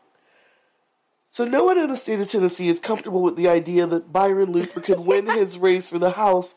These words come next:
Speaker 1: on a technicality.
Speaker 2: Yeah.
Speaker 1: So the Democratic machine and the Republican machine, in a
Speaker 2: <laughs>
Speaker 1: rare,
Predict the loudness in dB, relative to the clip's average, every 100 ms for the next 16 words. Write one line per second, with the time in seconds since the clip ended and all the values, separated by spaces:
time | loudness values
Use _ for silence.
0 | -4 -2 -2 -6 -8 -12 0 2 2 0
1 | -4 -8 -14 _ _ _ _ -4 0 0
2 | -2 -6 _ _ 2 2 2 0 0 0
3 | -2 0 0 0 -2 -2 -4 -2 2 2
4 | 0 -4 -2 0 0 0 -2 -2 -4 0
5 | 2 2 0 -4 -8 0 2 2 0 0
6 | 2 2 0